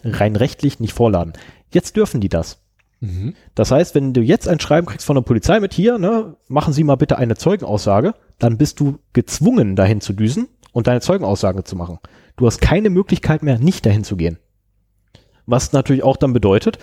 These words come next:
Speaker 1: du darfst weiterhin von deinem Zeugen, äh, Zeugen, oh.
Speaker 2: Zeugnisverweigerungsrecht.
Speaker 1: Genau, ähm, ganz kurz an alle Juristen da draußen, es tut mir furchtbar leid, ich werde jetzt, äh, haufenweise Begriffe wahrscheinlich vergewaltigen. Es tut mir furchtbar leid, äh, bitte in die Kommentare die richtigen Dinge rein, damit auch alle wissen,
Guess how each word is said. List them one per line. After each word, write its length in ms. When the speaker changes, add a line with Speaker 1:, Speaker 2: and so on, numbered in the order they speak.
Speaker 1:
du 100
darfst 300
weiterhin 280
von 120
deinem 160
Zeugen, 400
äh, 500
Zeugen, 400
oh. 260
Speaker 2:
Zeugnisverweigerungsrecht. 1000
Speaker 1:
Genau, 300
ähm, 420
ganz 220
kurz 200
an 180
alle 180
Juristen 360
da 80
draußen, 520
es 180
tut 140
mir 80
furchtbar 320
leid, 220
ich 120
werde 160
jetzt, 320
äh, 40
haufenweise 800
Begriffe 340
wahrscheinlich 300
vergewaltigen. 520
Es 160
tut 140
mir 80
furchtbar 320
leid, 260
äh, 540
bitte 260
in 80
die 80
Kommentare 520
die 120
richtigen 340
Dinge 240
rein, 160
damit 180
auch 100
alle 200
wissen, 300